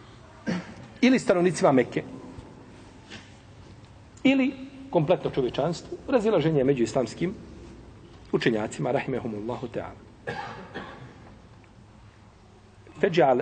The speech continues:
efidete minan nasi tehwi ilejhim."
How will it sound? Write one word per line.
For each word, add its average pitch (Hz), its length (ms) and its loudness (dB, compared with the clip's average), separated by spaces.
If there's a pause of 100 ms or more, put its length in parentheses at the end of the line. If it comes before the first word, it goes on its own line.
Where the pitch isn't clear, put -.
(120)
efidete 180 680 0
minan 131 400 0
nasi 175 480 2 (560)
tehwi 127 480 2
ilejhim." 98 380 -10